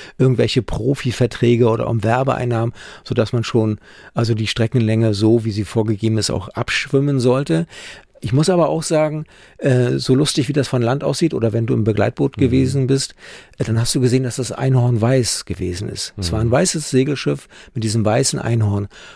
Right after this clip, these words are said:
Speaker 1: und das ist unglaublich schwer auf dem Wasser zu sehen. Man darf nicht vergessen, du als Schwimmer, du guckst vielleicht dreißig, vierzig Zentimeter aus dem Wasser und du
Speaker 2: Mhm.
Speaker 1: siehst es einfach nicht.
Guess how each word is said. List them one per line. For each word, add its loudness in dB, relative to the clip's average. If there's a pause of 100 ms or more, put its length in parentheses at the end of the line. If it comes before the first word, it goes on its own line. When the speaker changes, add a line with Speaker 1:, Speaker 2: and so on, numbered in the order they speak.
Speaker 1:
und -6
das -2
ist -4 (120)
unglaublich 0
schwer 0
auf -8
dem -6
Wasser -2
zu -2
sehen. -2
Man -4
darf -2
nicht -2
vergessen, 0 (460)
du 2
als -2
Schwimmer, 0 (200)
du -6
guckst -8
vielleicht -4
dreißig, -2
vierzig -4
Zentimeter -2
aus -6
dem -6
Wasser -4 (240)
und -8
du 0
Speaker 2:
Mhm. -2
Speaker 1:
siehst -4
es -8
einfach -8
nicht. -10